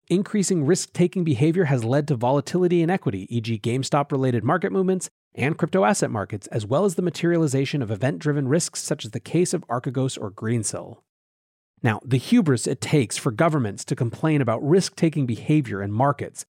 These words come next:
when the fundamental structure of markets and government's active intervention in them is the key underlying factor that has driven so much of that risk-taking, it's just astounding.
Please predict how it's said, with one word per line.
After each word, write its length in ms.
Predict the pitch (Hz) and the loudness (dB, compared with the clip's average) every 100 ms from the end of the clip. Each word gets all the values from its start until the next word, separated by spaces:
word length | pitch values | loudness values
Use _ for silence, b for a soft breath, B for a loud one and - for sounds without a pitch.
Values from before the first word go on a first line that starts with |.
| _ | _
when 120 | - 117 | -2 0
the 60 | |
fundamental 480 | - 185 185 175 160 | 2 2 4 2 0
structure 460 | - - 220 - 139 | 0 0 0 2 0
of 80 | |
markets 500 | 107 95 87 95 90 - _ | 0 -2 -4 -8 -8 -12 _
and 140 | 135 127 | -6 0
government's 380 | 156 165 143 - | 2 2 0 0
active 300 | 131 147 143 | -2 0 -2
intervention 680 | 135 127 107 165 226 - 127 | -2 -4 0 0 2 2 2
in 120 | 95 | 0
them 240 | 87 110 - _ _ | -6 -12 -16 _ _
is 300 | 196 226 180 | 2 4 4
the 100 | 170 | 0
key 440 | - - 202 202 - - | -4 0 2 2 0 0
underlying 560 | 175 175 156 147 147 | 2 4 4 4 2
factor 360 | - 151 147 139 | 2 0 2 0
that 140 | 131 | 2
has 140 | 139 117 | 0 0
driven 420 | 139 190 165 113 | 2 2 2 -2
so 260 | - 185 | 0 0
much 280 | 185 202 - | 2 0 0
of 80 | 160 | 0
that 180 | 139 117 | 0 2
risk-taking, 680 | 180 - 117 98 92 87 - _ _ - | 0 0 -2 -2 -6 -12 -16 _ _ -2
it's 180 | 151 - | -2 2
just 240 | 190 - | 0 0
astounding. 680 | 143 - 117 113 - - | 0 0 0 0 -6 -16